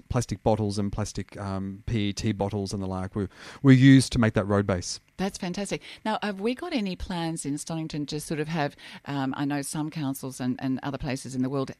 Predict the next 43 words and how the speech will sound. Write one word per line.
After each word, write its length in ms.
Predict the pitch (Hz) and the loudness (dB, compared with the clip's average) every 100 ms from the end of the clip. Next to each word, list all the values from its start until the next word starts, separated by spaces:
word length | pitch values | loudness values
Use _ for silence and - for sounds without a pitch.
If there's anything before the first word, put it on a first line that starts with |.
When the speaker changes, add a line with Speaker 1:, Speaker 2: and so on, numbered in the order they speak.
| - | -6
Speaker 2:
uh, 160 | 143 131 | -4 -4
actually 320 | 151 151 156 131 | -6 -6 -8 -8
get 200 | - 151 | -10 -10
you 60 | 147 | -8
to 80 | 143 | -8
se-, 280 | - 156 - | -6 -6 -4
uh, 60 | 143 | -6
separate 560 | - 175 156 135 139 | -4 -4 -2 -2 -2
out 300 | 135 123 - | -4 -4 -6
your 80 | 131 | -10
compost 640 | - 233 233 104 - - - - - - - | -2 -2 -2 -6 -8 -12 -14 -16 -20 -20 -6
and, 320 | 143 139 139 - | -2 0 -2 -2
and 220 | 143 139 | -2 0
there's 200 | 147 127 | -2 -2
sort 200 | - 143 | -6 -6
of 80 | 143 | -2
an 120 | 139 | -2
organic 460 | 139 143 147 139 | 0 0 0 -2
waste 400 | - 110 101 - | -6 -8 -8 -10
collection. 500 | - 123 92 - 117 | -8 -6 -6 -6 -6
Is 120 | 110 131 | -6 -6
there 160 | 165 | -4
any 160 | 175 170 | -4 -4
moves 320 | 160 165 160 | -4 -6 -6
to 140 | - | -8
that? 340 | 156 196 294 - | -4 -4 -4 -4
Speaker 1:
Yeah, 220 | 131 165 | 6 8
the 120 | 156 | 12
organic 400 | 160 147 170 214 | 10 10 8 8
waste, 300 | 143 147 143 | 6 6 6
we 100 | 139 | 4
actually 340 | 131 135 - 135 - | 4 4 4 2 2
trialled 460 | - 135 127 131 123 | 0 2 4 4 4
that 180 | 117 - | 2 0
in 340 | - 120 120 117 | 0 2 4 4
the 160 | 117 | 2
suburbs 460 | 107 - 120 117 110 | 2 2 4 4 2
of 80 | 117 | -2
Armidale, 540 | 117 117 117 113 110 | 2 4 6 6 4
Malvern 400 | 110 107 110 110 | 4 6 6 4
and 280 | 107 101 104 | -2 -2 0
Malvern 280 | 107 104 104 | 2 2 2
East 360 | 107 113 - | 0 -2 -2